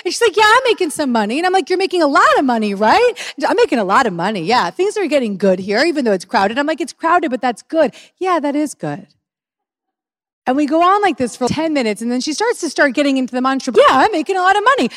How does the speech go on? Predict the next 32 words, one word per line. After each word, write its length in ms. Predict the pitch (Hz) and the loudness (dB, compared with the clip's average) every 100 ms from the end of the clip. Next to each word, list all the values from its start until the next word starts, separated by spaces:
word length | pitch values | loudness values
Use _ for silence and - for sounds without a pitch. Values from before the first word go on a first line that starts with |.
| - | -8
And 120 | - 403 | -4 -2
then 80 | |
she 160 | 427 415 | 0 0
looks 240 | 508 - | 0 0
at 80 | 466 | 0
me 120 | 320 302 | 0 -2
from 160 | 349 | -2
across 440 | 370 - 440 523 466 | -4 2 2 2 0
at 120 | 370 | -4
this 140 | 381 | -4
porch, 340 | 277 381 294 262 | 0 2 2 2
and 120 | 285 | -2
she 100 | 320 | -2
gives 200 | 262 302 | -4 0
me 80 | 302 | 2
a 80 | 262 | 2
fist 300 | - 196 - | 0 -4 -2
pump. 280 | 170 147 _ _ _ _ _ _ _ _ _ _ _ _ _ _ _ _ _ _ _ _ _ _ _ | -4 -4 _ _ _ _ _ _ _ _ _ _ _ _ _ _ _ _ _ _ _ _ _ _ _
In 260 | - 359 403 | 0 2 2
that 240 | 392 349 | 2 2
moment, 560 | 254 269 277 254 196 - | 2 2 2 0 -2 -4
I 240 | 254 269 294 | 2 2 2
realized 580 | 254 269 220 196 180 | 0 0 2 0 0
there 160 | 214 226 | 0 2
was 260 | 214 190 185 | 0 -2 -4
two 520 | - - 339 339 349 | 0 4 6 6 2
directions 640 | 285 262 240 - - 190 | 0 2 2 0 -4 -2
I 160 | 196 196 | 0 0
could 180 | - 220 | 0 -2
have 100 | 190 | 0
gone 300 | 202 196 190 | 0 0 -2
in. 300 | 151 131 | -6 -10